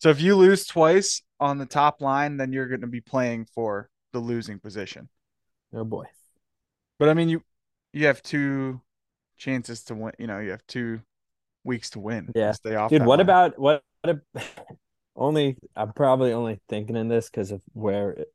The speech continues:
Speaker 2: I'm, like, on the bracket, but what about a win and in? And then you, like, play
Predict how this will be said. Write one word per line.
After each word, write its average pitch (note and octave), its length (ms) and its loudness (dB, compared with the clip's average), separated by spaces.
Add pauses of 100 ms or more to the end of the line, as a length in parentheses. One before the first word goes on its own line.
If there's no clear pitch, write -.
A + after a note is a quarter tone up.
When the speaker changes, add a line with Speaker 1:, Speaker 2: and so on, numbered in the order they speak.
(160)
Speaker 2:
I'm, G2+ 260 -8
like, F#2+ 400 -10
on G#2 160 -6
the G#2 60 -4
bracket, G2+ 480 0
but G#2 120 2
what B2+ 140 6
about A#2+ 280 6
a A#2 40 6
win A#2+ 600 0 (580)
and G#2 180 -8
in? G#2 300 -6 (340)
And A2 80 -4
then G#2+ 120 0
you, A2 140 2
like, G2+ 340 -2 (840)
play A2+ 540 4